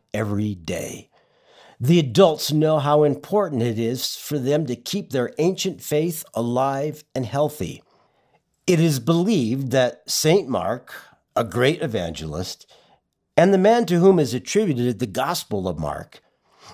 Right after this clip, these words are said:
arrived in Egypt in about sixty-two A D, which was during the Roman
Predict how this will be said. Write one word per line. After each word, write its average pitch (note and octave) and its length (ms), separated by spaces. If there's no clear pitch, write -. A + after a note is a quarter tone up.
arrived G#3 500
in G#3+ 280
Egypt A#2+ 580
in D#3+ 140
about C3 580
sixty-two F#3+ 1160
A C3 260
D, F#2+ 480
which B2+ 240
was C3 260
during C3 460
the A#2+ 100
Roman G#2+ 540